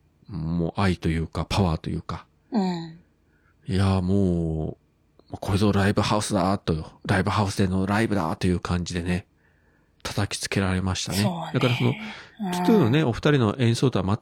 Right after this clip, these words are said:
Speaker 1: く違う。
Speaker 2: うん。
Speaker 1: 方向性とか全く違うけど、こちらまたすごいものを聴かせてもらったなと。
Speaker 2: ああ。
Speaker 1: うん。一粒で二度美味しいじゃないけれどもね。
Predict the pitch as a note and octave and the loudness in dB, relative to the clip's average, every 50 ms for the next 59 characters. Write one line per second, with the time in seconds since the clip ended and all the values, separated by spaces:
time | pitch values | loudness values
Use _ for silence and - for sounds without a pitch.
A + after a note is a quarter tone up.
0 | - D#3 - - - - B2 A#2 A#2+ C3 D#3+ A#3 - _ _ _ _ _ _ _ | -2 -4 -4 -2 -2 0 2 2 4 4 2 0 -2 _ _ _ _ _ _ _
1 | _ - G#3+ F#3+ F3+ F3 E3+ E3+ - _ _ _ _ _ - - C#3 - D#3 C#3+ | _ 2 2 2 2 0 -4 -8 -14 _ _ _ _ _ -2 0 2 2 2 2
2 | - D3 - - F#2+ F#2+ A2+ - _ _ - E3+ - - - - - D#3 D3 C#3+ | 2 2 2 2 2 2 2 0 _ _ -4 -4 -4 -4 -4 0 2 4 4 4
3 | C#3+ - G#2 - F#2+ F2+ - - - - - - - - E3 C#3+ C3+ - C3+ - | 4 2 2 2 0 0 -2 -8 -12 -10 -8 -4 -2 0 2 2 2 2 0 -2
4 | - - A#2 A#2+ A#2+ A2+ G#2+ G2+ F#2 F2 E2+ - - - F#2 E2+ - F2 - - | -2 0 2 4 4 4 4 2 2 0 -2 -2 -2 -2 -2 0 -2 -2 -2 -2
5 | E2 E2 D#2+ D#2+ D#2+ - - D#2+ E2 D#2+ D#2+ E2 E2+ - - - - - - - | -2 0 0 -2 -2 -4 -4 -4 -4 -2 -2 -4 -6 -8 -8 -10 -10 -10 -10 -14
6 | _ _ _ _ _ _ _ _ - - G3+ F#3+ F3+ E3+ D#3+ D#3+ - - _ _ | _ _ _ _ _ _ _ _ -4 -4 -4 -4 -4 -8 -10 -14 -16 -20 _ _
7 | _ _ _ _ _ - F#2 E2+ D#2+ E2+ F2 F2+ - - - B2 G#2+ - - G2+ | _ _ _ _ _ -8 -6 -6 -6 -6 -10 -10 -10 -4 -2 -2 0 0 2 2
8 | F#2 F2 D#2+ E2+ E2 F2 F2+ E2 F#2+ F2+ F2+ F2+ - G2+ F#2 F2 E2 D#2+ E2+ E2+ | 2 2 2 0 2 2 2 2 2 2 2 2 2 2 0 0 0 -2 -2 -4
9 | E2 - - D2+ D2+ D#2 D#2 E2 E2 G#2 D3+ D#3+ - | -4 -4 -8 -10 -10 -10 -10 -6 -2 0 0 0 0